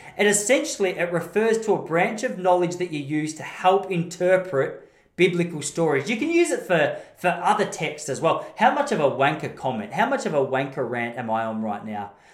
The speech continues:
Like, there's no way to talk about literature without spe-, so even the fact that I use the word literature is, uh, is, is questionable.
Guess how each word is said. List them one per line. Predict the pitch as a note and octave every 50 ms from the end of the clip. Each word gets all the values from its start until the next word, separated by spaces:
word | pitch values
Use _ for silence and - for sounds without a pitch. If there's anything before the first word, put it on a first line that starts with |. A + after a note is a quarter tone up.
| -
Like, | G3 G3+ G3+
there's | G3 - F#3+
no | G3+ A3 A3+ A#3
way | A3 G3 G3+ G3 G3 G3
to | G3 -
talk | - - - E3+ E3+ E3
about | - C#3+ C#3 C#3 C3+ B2+ B2+
literature | C3+ E3 E3+ - - D#3 C3 - - B2+ A#2 C3 C3 - - - - - -
without | D#3 D#3+ D#3 D#3+ D#3+ E3+ F3 F3 E3+ E3+ E3+
spe-, | - - - F#3 E3+ F3 - -
so | - - A#3+
even | A#3+ A3+ - C4+ D#3+
the | A#3+
fact | A3 - A3 G#3 G3 - -
that | G3 E3+
I | D#3 D#3 D3+
use | D3 D#3 E3+ F#3 E3+ F3
the | - F3+
word | D3+ D3 D3 C3+ C3 B2+ A#2 C3
literature | C#3 C3+ - - C3 - - - B2 G#2+ G2+ - - - _ _ _ _ -
is, | D3+ C#3+ C#3 B2+ A2+
uh, | C3 B2+ B2 A#2+ A#2+ A#2 A#2 - -
is, | C#3+ C#3 B2 A2 A2 - -
is | D3 C#3 C3 A2 A2 - - _
questionable. | - D3+ D3+ C3+ - - - B2 A#2 G#2+ A2+ G#2+ G#2 G#2 - -